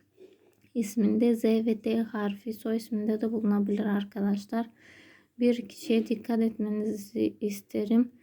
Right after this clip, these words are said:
Çünkü bu kişinin, kişiyle alakalı, e, bir konuyla böyle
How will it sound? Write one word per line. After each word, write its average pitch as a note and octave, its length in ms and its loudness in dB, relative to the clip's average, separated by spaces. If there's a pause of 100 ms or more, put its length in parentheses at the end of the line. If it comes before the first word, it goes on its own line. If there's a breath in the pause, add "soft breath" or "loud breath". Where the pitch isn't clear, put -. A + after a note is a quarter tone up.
(380 soft breath)
Çünkü A3+ 420 0
bu A#3+ 140 2
kişinin, A3+ 840 2 (340)
kişiyle A#3+ 420 0
alakalı, A3 1000 0
e, A3 300 2
bir A3+ 140 2
konuyla A#3 840 2 (580 soft breath)
böyle A#3 520 4